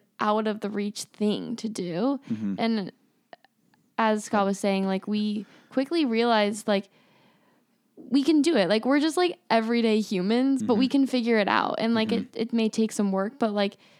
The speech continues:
Speaker 1: whatever you think that you maybe wanna do, like, you're probably more capable of it than you think you are.
Speaker 2: Yeah.
Speaker 1: I think that's something that I'm con-, still learning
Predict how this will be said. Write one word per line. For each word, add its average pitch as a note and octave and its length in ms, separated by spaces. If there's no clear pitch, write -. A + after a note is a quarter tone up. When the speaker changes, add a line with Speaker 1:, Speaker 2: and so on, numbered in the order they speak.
Speaker 1:
whatever C4+ 340
you B3+ 320
think A#3 320
that A3 120
you G#3+ 420
maybe A3 260
wanna G#3+ 260
do, G3 420
like, A#3 240
you're B3+ 220
probably C#4 300
more G#4 160
capable B3+ 520
of G#3 220
it A#3 120
than G#3+ 180
you F#3 80
think C4 320
you - 120
are. - 300
Speaker 2:
Yeah. F#2+ 160
Speaker 1:
I A#3 120
think B3+ 180
that's B3 220
something A3 220
that F3+ 280
I'm G#3 300
con-, A3 200
still B3+ 460
learning - 520